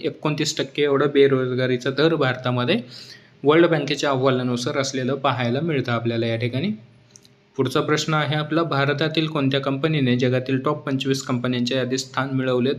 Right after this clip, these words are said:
तर रिलायन्स इंडस्ट्रीने जगातील टॉप पंचवीस कंपन्यांच्या यादीमध्ये या ठिकाणी नाव कोरलेलं आपल्याला पाहायला मिळतंय.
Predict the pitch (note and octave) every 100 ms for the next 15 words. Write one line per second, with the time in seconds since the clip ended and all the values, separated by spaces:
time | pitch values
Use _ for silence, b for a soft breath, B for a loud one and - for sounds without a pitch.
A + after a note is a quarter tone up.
0 | D3 C3+ B2+ C3 C3 C3+ - B2 A#2+ A#2+
1 | B2 C3+ B2+ A#2+ A#2 A#2+ C3 E3 D#3+ B
2 | B B B D3+ D3+ F3 E3 D3 C#3 D3+
3 | D#3 - - - _ - - _ - -
4 | - _ C#3+ C#3 D3 C#3+ D3 D#3 C#3+ C3
5 | C3 B2+ B2 C#3+ C3 B2+ A#2+ B2+ D3+ C#3
6 | C3+ G#3 - B B _ C#3+ C3+ C3 B2+
7 | C3 A#2+ A#2 C#3 B2 A2+ A2 C3 E3+ A#2+
8 | G#2+